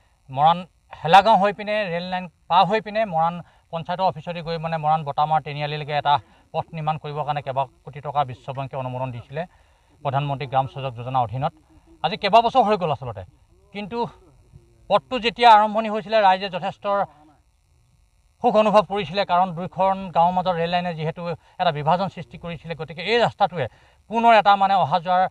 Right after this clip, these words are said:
Speaker 1: অহ, মানে পথ সুফল দি-, সফল দিব। কিন্তু পৰৱৰ্তী সময়ত আমি দেখিলোঁ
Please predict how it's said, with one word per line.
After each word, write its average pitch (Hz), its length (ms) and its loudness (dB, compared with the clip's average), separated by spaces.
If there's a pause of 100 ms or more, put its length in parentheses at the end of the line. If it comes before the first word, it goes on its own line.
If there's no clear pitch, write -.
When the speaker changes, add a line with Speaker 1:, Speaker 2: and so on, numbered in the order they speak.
(320)
Speaker 1:
অহ, 151 140 -14 (160)
মানে 170 140 -4 (340)
পথ 180 140 -2 (400)
সুফল 180 360 -4
দি-, 180 100 -6 (140)
সফল 175 260 -2
দিব। 170 120 -4 (760)
কিন্তু 185 180 -6
পৰৱৰ্তী 190 460 -2
সময়ত 214 300 2
আমি 196 140 -4
দেখিলোঁ 196 220 -10